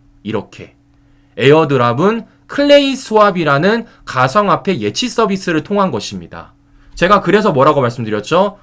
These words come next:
"이 클레이 스왑을 주목해달라"라고 우리 시청자 여러분들에게 말씀을 드렸습니다. 자, 이 클레이 스왑이 뭐라고요?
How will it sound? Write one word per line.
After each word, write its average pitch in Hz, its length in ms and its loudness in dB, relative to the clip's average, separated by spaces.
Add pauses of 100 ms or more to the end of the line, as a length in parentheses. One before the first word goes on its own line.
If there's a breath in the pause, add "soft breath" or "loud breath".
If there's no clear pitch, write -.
(120)
"이 180 340 -6 (180 soft breath)
클레이 311 440 2
스왑을 185 600 0
주목해달라"라고 123 1300 -4
우리 127 160 0
시청자 175 280 -4
여러분들에게 123 680 -4 (100)
말씀을 113 400 -4
드렸습니다. 82 680 -12 (420 soft breath)
자, 127 160 2
이 127 100 -2
클레이 269 300 -2
스왑이 214 340 0
뭐라고요? 117 600 -2